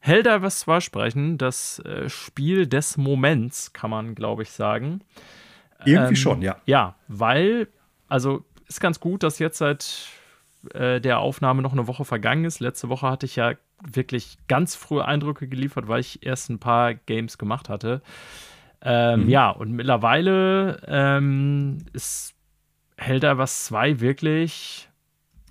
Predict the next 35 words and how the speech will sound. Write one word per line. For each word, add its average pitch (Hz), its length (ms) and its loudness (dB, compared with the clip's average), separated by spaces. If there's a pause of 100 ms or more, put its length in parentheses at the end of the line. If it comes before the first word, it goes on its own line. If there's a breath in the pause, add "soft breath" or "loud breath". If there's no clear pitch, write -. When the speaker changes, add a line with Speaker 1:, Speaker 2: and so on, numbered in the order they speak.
(260)
Speaker 1:
ja, 117 240 -2
wie - 60 -8
soll 95 120 -4
man 107 120 -2
sagen, 123 360 4
also 101 380 -10 (520 soft breath)
ein 110 220 -4
Phänomen 143 800 4
geworden. 98 500 -4
Also 104 300 -6
es, - 460 -10
äh, 117 360 -2 (420 soft breath)
führt - 580 0
die 123 260 2
Steam-Sales-Liste 147 1200 0
nach 120 240 2
wie 147 80 -4
vor 117 240 -2
an, 135 220 2
soweit 170 340 -2
ich - 140 -8
weiß. 165 400 0
Es 120 200 -8
ist 120 200 -8
das, - 440 -4
äh, 131 220 -2
erfolgreichste, 165 1400 0 (380 loud breath)
<clears throat> 123 640 -4
äh, 143 220 6
P-C-Game, 147 800 2
was 127 120 -2
PlayStation 143 560 0
bisher 123 260 0
rausgebracht 185 760 2
hat. 196 440 0